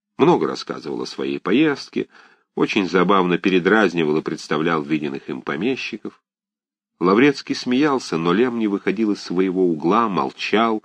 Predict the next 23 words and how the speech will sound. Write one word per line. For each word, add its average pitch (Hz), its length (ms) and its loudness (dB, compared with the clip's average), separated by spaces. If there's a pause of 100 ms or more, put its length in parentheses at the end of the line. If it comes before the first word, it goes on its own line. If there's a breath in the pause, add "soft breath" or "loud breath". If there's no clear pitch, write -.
(540 soft breath)
тихо 120 260 2
шевелился 92 720 0
весь, 113 220 4
как - 260 -4
паук, 101 440 4 (120)
глядел 87 400 2
угрюмо 82 540 2
и 69 60 -4
тупо, 120 480 0 (480 soft breath)
и 95 80 4
оживился 147 580 4
только 117 300 2
тогда, 90 340 0
когда 87 300 0
Лаврецкий 78 560 0
стал 82 260 -2
прощаться. - 840 -8 (1600)
Даже 104 280 2
сидя 110 280 2
в - 80 -6
коляске, 117 540 -2
старик 82 380 0
продолжал 82 520 0